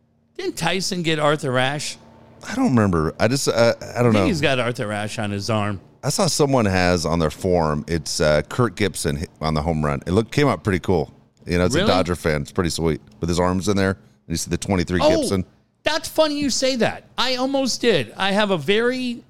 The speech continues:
Speaker 1: cool picture that I took of my sons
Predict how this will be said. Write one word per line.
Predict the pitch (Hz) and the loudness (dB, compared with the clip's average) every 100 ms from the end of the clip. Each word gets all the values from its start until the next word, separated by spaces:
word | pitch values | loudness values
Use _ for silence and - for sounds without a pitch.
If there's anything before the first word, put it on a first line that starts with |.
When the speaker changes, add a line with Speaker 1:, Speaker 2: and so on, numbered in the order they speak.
| _ _ _ _ _ _ | _ _ _ _ _ _
Speaker 1:
cool | - 226 214 196 | -2 2 2 2
picture | - 190 135 - 107 101 104 _ _ _ _ _ - | 0 -2 -2 -4 -4 -4 -10 _ _ _ _ _ -2
that | 156 165 | -2 0
I | 175 196 | -2 -4
took | - 202 196 196 | -2 0 0 2
of | 165 143 | 0 0
my | 151 143 | -2 -2
sons | 135 - 147 123 117 110 104 | -2 0 2 2 0 -2 -4